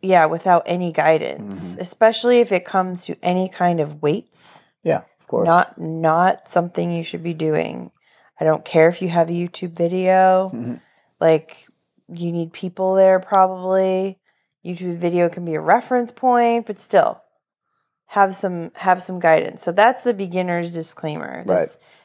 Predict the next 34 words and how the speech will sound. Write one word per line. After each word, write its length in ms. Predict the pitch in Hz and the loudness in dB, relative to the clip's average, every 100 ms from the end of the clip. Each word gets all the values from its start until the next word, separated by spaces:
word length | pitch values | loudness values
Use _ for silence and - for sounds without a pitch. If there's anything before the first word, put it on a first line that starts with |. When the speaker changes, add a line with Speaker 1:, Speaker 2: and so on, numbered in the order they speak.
| - | -2
Speaker 1:
that's 220 | 233 247 | -2 -2
really 300 | 214 247 233 | 2 4 4
not 280 | 190 190 165 | 4 2 2
what 100 | 175 | 0
we're 140 | 175 | -2
talking 380 | 175 175 170 190 | -2 -4 -4 -6
about 260 | 185 180 180 | 0 0 0
today. 300 | 190 185 180 | 0 2 4
We're 280 | 180 208 196 | 2 0 0
kind 280 | - 196 196 | 0 0 0
of 100 | 170 | -4
assuming 600 | 160 - 175 180 185 185 | -6 -6 -6 -4 -6 -8
that 160 | - | -8
you 180 | 180 180 | -4 2
already 380 | 175 170 156 156 | 4 4 2 -2
have 380 | 160 156 165 175 | -2 2 2 0
this 220 | 180 - | -10 -4
knowledge. 640 | 196 190 196 190 185 - | 0 2 2 0 -2 -10
Speaker 2:
Uh-huh. 360 | 190 202 208 196 | -8 -6 -6 -6
Speaker 1:
You 80 | 175 | 0
know 160 | 175 | 4
what 200 | 185 185 | 4 2
you 100 | 190 | 0
like 260 | 185 180 180 | 4 2 0
to 80 | 170 | -8
do. 100 | 185 | -6
You've 320 | 190 175 165 | -4 -6 -8
probably 340 | - 226 226 185 | 0 2 2 -4
tried 340 | - 160 165 | 0 2 2
a 80 | 170 | 4
lot 160 | 170 | 2
of 60 | 170 | 2
different 340 | 175 - 175 | -6 -12 -10
things. 460 | 175 175 175 175 | -6 -4 -4 -8